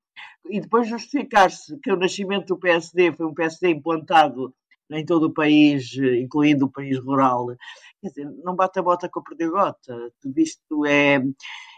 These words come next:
eu não, eu confesso que aquilo, eu já sei que obviamente falaram daquilo, mas aquele momento em que Marcelo Rebelo de Sousa, eh, aniquila o filho,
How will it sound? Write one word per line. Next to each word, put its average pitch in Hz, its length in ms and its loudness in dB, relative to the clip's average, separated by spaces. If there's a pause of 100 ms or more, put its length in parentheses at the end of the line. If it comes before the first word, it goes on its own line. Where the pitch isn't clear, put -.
eu 262 80 -6
não, 214 260 2 (880)
eu 160 140 -2
confesso 160 420 -2
que 160 100 -8
aquilo, 151 540 -2
eu 151 180 2 (260)
já 139 160 0
sei 143 160 -4
que - 60 -20 (540)
obviamente 131 460 2
falaram 123 400 -6
daquilo, 123 640 0 (360)
mas 151 120 -6
aquele 247 240 2
momento 131 760 -2
em 143 140 -4
que 147 100 -14
Marcelo 170 440 -2
Rebelo 165 240 -2
de - 80 -20
Sousa, 113 680 -4 (880)
eh, 143 420 2 (300)
aniquila 175 560 0
o 139 60 0
filho, 104 520 -8